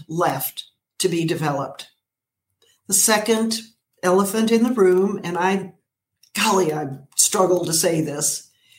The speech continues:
It's the expanding student population. The university is very proud that it houses between six and seven thousand students.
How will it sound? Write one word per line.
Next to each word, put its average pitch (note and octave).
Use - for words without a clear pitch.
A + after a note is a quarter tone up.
It's G#3+
the G#3+
expanding F#3
student E3+
population. C#3
The F#3+
university G3+
is E3
very G3+
proud E3+
that F3
it F3+
houses F3+
between G3
six G3+
and G#3
seven F3+
thousand D#3+
students. -